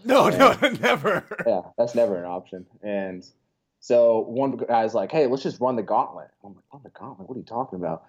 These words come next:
Speaker 2: And
Speaker 1: Is it the
Speaker 2: apparently
Speaker 1: drop,
Speaker 2: so
Speaker 1: is it the drop
Speaker 2: Huh?
Speaker 1: set for the, the squat, which is the worst exercise
Speaker 2: That
Speaker 1: ever?
Speaker 2: is the worst thing. It's a different kind of drop set where it's
Speaker 1: Oh.
Speaker 2: actually not a drop. It's, it's like the opposite of a drop set because you're going up
Speaker 1: Oh.
Speaker 2: in excruciating pain,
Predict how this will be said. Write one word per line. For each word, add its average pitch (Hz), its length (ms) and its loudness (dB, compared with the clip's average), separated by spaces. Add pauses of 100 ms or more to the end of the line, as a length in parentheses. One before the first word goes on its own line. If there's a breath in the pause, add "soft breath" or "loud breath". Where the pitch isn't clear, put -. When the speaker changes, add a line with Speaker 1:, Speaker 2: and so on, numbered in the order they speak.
(340 soft breath)
Speaker 2:
And 98 480 0
Speaker 1:
Is 135 120 -10
it - 80 0
the - 60 2
Speaker 2:
apparently 175 300 2
Speaker 1:
drop, - 40 -2
Speaker 2:
so 120 340 4
Speaker 1:
is 147 120 -8
it 165 100 -8
the 170 80 -10
drop 165 280 -4
Speaker 2:
Huh? - 60 0
Speaker 1:
set 196 300 -4
for 156 200 -8
the, 143 280 -8
the 131 80 -14
squat, 165 460 -4 (100)
which 123 200 -18
is 117 100 -16
the 123 100 -12
worst 127 320 -10 (300)
exercise 120 440 -14
Speaker 2:
That 113 120 -2
Speaker 1:
ever? 113 100 -2
Speaker 2:
is 107 140 -12
the 101 60 -10
worst - 300 -18
thing. 98 220 -14
It's 139 180 2
a 151 60 2
different 143 380 -2
kind 135 120 0
of 117 80 -2
drop 110 260 0
set 110 320 -2
where 110 160 -2
it's 98 180 -6
Speaker 1:
Oh. - 160 -10
Speaker 2:
actually 117 200 -4
not 117 140 -2
a 104 40 -4
drop. 104 320 -2
It's, 139 220 -2
it's 151 140 2
like 185 120 2
the 170 80 0
opposite 147 280 -2
of 113 60 -12
a 104 40 -16
drop 107 240 -4
set 113 120 -6
because - 180 -18
you're 104 80 -10
going 113 300 -4
up 117 300 -2 (320)
Speaker 1:
Oh. - 160 -10
Speaker 2:
in 92 300 -6 (400)
excruciating 113 760 -2
pain, 98 460 -4